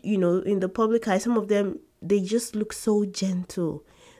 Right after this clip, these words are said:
They look like people that cannot even hurt a fly. And if you're married to an abuser who, who,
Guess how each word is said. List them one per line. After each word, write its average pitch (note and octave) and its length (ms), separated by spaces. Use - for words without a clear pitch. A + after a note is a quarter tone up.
They G3 120
look G#3 300
like F#3+ 260
people A3 400
that - 240
cannot F#3 500
even F#3 340
hurt F3+ 240
a E3 100
fly. E3 500
And F3 220
if F#3+ 200
you're G#3 120
married B3 400
to A3+ 120
an F#3 100
abuser F#3+ 720
who, G3 400
who, G3 440